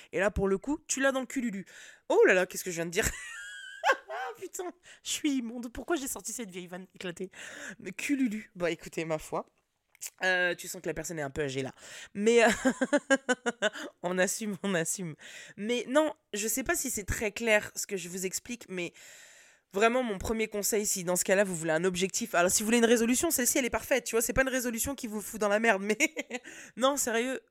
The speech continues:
je pense qu'il est important de, d'arrêter de raconter sa vie aux gens, parce que tout le monde ne vous veut pas du bien, et même ceux qui vous veulent du bien peuvent bloquer ce flux énergétique.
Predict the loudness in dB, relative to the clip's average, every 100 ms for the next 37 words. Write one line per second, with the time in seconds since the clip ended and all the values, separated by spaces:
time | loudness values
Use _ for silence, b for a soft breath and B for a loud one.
0 | -8 -8 -4 -6 -4 -4 -4 -4 -6 -6
1 | -6 -6 -8 -10 -8 -4 -4 -6 _ -8
2 | -6 -6 -8 -8 -6 -8 -8 -8 -8 -12
3 | -16 B B B B -2 0 -2 -4 -4
4 | -6 -6 -8 -8 -10 -8 -2 -2 -2 -4
5 | -4 -4 -8 B B B -2 0 2 0
6 | 0 0 2 2 0 -6 -6 0 0 0
7 | -6 0 0 0 -4 -2 0 -2 -2 -2
8 | 0 -4 -4 -8 -8 -8 -6 -6 -8 -12
9 | -14 -16